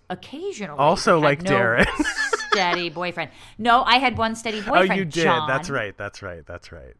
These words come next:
Speaker 2: I was the one dating boys occasionally. Got it.
Speaker 1: <laughs> Yeah, exactly.
Speaker 2: Okay,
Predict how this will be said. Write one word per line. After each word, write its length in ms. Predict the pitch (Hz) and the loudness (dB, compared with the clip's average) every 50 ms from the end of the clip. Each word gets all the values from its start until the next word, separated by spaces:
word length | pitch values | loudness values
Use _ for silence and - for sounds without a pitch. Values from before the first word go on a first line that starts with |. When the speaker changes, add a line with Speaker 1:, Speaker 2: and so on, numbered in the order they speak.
| - _ | -12 _
Speaker 2:
I 160 | 113 131 147 | 0 2 2
was 220 | 160 156 151 135 117 | 2 0 -2 -4 -6
the 100 | 120 131 | -8 -8
one 220 | 113 113 110 107 95 | -8 -8 -8 -8 -10
dating 300 | 98 95 92 95 95 87 | -10 -10 -10 -12 -12 -12
boys 280 | 87 90 85 80 80 | -14 -14 -14 -14 -18
occasionally. 560 | 87 85 - - 80 76 76 - - 76 73 80 | -20 -20 -20 -20 -20 -20 -20 -20 -20 -20 -20 -20
Got 300 | - 90 85 82 78 78 | -18 -16 -16 -16 -16 -16
it. 140 | - - - _ _ - | -16 -18 -18 _ _ -2
Speaker 1:
<laughs> 520 | 254 220 208 220 208 202 208 - 202 196 202 | -2 -2 -2 -4 -6 -8 -6 -4 -4 -2 0
Yeah, 140 | 269 220 - | -2 -2 -2
exactly. 920 | - 185 175 175 160 160 196 185 180 185 185 - - - - - 170 151 117 | -4 -8 -8 -10 -8 -2 2 2 2 2 0 -4 -14 -18 -14 -12 -12 -10 -8
Speaker 2:
Okay, 260 | - 185 277 392 370 | -8 -6 -6 -6 -8